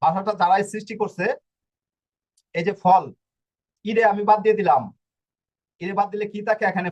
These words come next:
ফল থাকে। এটা কোনো ইতালিয়ান বলতে পারবে না সে কোথা থেকে নিয়ে আসছে, কারণ সে জানে না। যে ভাষাটা লেখছে, যে আমি চ্যালেঞ্জ করতে পারবো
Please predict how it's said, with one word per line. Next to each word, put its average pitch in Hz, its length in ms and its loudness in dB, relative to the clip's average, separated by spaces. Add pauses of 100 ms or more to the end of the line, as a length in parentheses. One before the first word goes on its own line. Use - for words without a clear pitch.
ফল 202 240 2
থাকে। 170 260 -4
এটা - 140 -8
কোনো 220 220 -4 (140)
ইতালিয়ান 220 380 2 (140)
বলতে 202 260 -4
পারবে 170 180 0
না 175 160 -4
সে - 140 -8 (260)
কোথা 202 200 0
থেকে 190 240 -4
নিয়ে 180 220 -2
আসছে, 131 200 -10 (640)
কারণ 214 180 2
সে 226 220 0
জানে 214 300 4
না। 185 60 2 (100)
যে 190 100 0
ভাষাটা 214 360 0
লেখছে, 214 360 -2 (240)
যে 165 80 -4 (140)
আমি 165 160 -2
চ্যালেঞ্জ 196 300 -8
করতে 208 160 -6
পারবো 165 220 0